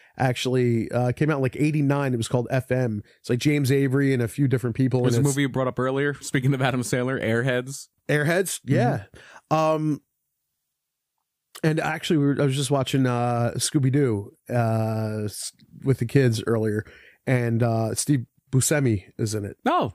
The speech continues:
Speaker 2: okay.
Speaker 1: Yeah,
Speaker 2: Yeah.
Speaker 1: and the whole episode is just about, like,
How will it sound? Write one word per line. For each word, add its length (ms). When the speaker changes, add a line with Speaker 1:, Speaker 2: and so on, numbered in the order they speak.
Speaker 2:
okay. 360
Speaker 1:
Yeah, 240
Speaker 2:
Yeah. 80
Speaker 1:
and 100
the 60
whole 200
episode 460
is 140
just 180
about, 320
like, 300